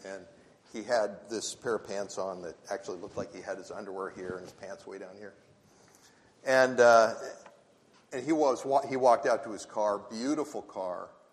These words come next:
uh, and he's, he's, uh, polishing his car, you know. He's blocking a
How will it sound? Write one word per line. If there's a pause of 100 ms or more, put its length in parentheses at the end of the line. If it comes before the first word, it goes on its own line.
(460)
uh, (160)
and
he's, (420)
he's,
uh, (240)
polishing
his
car, (340)
you
know. (1200)
He's
blocking
a